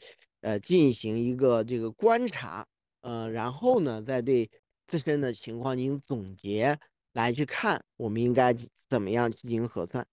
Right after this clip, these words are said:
那么讲到这里呢，就是对在，嗯，I P O这个过程当中，它的问询问题呢，帮助大家做了一个，呃，全面的总结。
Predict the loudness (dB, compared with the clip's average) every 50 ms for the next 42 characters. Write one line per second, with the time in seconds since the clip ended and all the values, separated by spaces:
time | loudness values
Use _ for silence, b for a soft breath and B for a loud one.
0 | _ _ _ _ _ _ _ _ _ _ _ _ _ _ _ _ 2 4 4 4
1 | 4 4 2 2 4 4 2 2 2 2 2 2 2 2 2 0 -2 -2 -2 -4
2 | -4 -4 -4 -6 -2 0 2 4 4 6 6 4 4 2 2 2 4 4 2 0
3 | 0 -2 -4 -8 _ _ _ _ _ _ _ _ _ -12 -10 -8 -8 -8 -8 -8
4 | -6 -2 -2 -2 -2 -2 -2 -2 -2 -2 -4 -6 _ _ _ _ _ _ -2 -2
5 | 0 0 0 -2 -4 -4 -2 0 0 0 0 -2 -6 -6 -4 -4 -4 -4 -4 -4
6 | -6 -6 -8 _ -10 -6 -4 -2 -2 -2 -2 -4 -4 -4 -4 -4 -4 -4 -4 -2
7 | -2 -2 -4 -6 -6 -6 -6 -4 -4 -4 -2 -2 -2 0 0 0 0 0 0 0
8 | 0 0 0 -2 -2 -4 -2 0 0 2 2 0 0 -2 -2 0 0 0 0 0
9 | -4 _ _ _ _ _ _ _ _ _ _ _ -10 -8 -6 -6 -4 -4 -6 -8
10 | -8 -6 -2 0 0 2 4 4 4 4 2 2 0 0 -4 -4 -4 -6 -8 -6
11 | -2 0 2 2 2 0